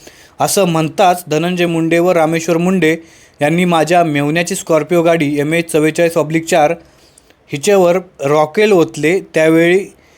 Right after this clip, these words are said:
मी, ड्रायव्हर बालाजी घुले असे आम्ही दोघेजण गाडीत होतो, तेव्हा धनंजय मुंडे यांचे हात,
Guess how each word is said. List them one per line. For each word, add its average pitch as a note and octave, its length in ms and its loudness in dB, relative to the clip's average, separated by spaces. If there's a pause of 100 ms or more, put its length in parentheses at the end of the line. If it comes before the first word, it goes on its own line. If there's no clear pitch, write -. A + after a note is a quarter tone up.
(180)
मी, G3+ 360 -2 (420)
ड्रायव्हर D3 460 2
बालाजी D3+ 460 2
घुले F3+ 300 0 (460)
असे D3 200 -2
आम्ही F3+ 260 2
दोघेजण E3+ 440 0
गाडीत D#3+ 380 0
होतो, E3 440 0 (320)
तेव्हा F3 180 2
धनंजय F3+ 460 -2
मुंडे F#3 260 0
यांचे F3 300 -2
हात, D#3+ 240 0